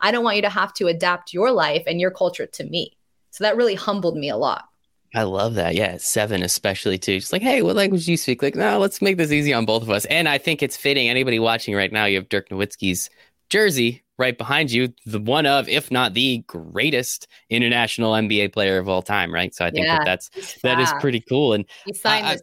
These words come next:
Speaker 1: for me, which is really
Speaker 2: Did he?
Speaker 1: nice as well.
Speaker 2: That's
Speaker 1: Yeah.
Speaker 2: sweet. I don't have it. Oh, maybe maybe you could ask him to sign me one too. But anyway, um, I appreciate, appreciate the offer, but not right now, Alex. Not right now. So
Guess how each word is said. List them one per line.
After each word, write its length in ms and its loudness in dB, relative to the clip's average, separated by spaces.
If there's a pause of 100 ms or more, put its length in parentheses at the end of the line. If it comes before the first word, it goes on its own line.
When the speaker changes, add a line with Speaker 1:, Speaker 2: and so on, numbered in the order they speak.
Speaker 1:
for 120 -10
me, 220 -2
which 260 -2
is 120 -4
really 200 2
Speaker 2:
Did 100 2
he? 60 4
Speaker 1:
nice 140 -4 (180)
as 40 -20
well. 160 -6
Speaker 2:
That's 280 0
Speaker 1:
Yeah. 80 4
Speaker 2:
sweet. 580 0
I 100 -4
don't 140 0
have 240 2
it. 100 -6 (140)
Oh, 160 -2 (260)
maybe 340 -4 (380)
maybe 180 0
you 100 0
could 140 0
ask 240 0
him 80 2
to 80 2
sign 200 0
me 100 2
one 140 0
too. 120 -2
But 140 0
anyway, 340 -2 (140)
um, 420 2
I 120 2
appreciate, 600 2
appreciate 420 2
the 100 2
offer, 300 2
but 160 2
not 180 0
right 140 0
now, 220 2
Alex. 280 -6
Not 140 0
right 160 2
now. 140 0
So 180 2